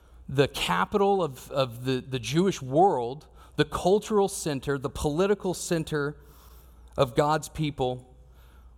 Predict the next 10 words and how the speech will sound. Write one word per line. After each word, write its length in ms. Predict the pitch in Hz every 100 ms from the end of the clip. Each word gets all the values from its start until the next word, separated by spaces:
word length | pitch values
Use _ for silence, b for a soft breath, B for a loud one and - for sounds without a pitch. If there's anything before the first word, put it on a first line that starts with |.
| -
We 100 | 143
see 240 | 143 151
that 160 | 147 139
he 160 | 139 143
is 100 | -
setting 520 | - 160 151 156 139
up 280 | 131 127 - - - - - -
his 240 | 143 131
great 340 | - 127 120 131
reveal. 560 | 123 120 117 113 113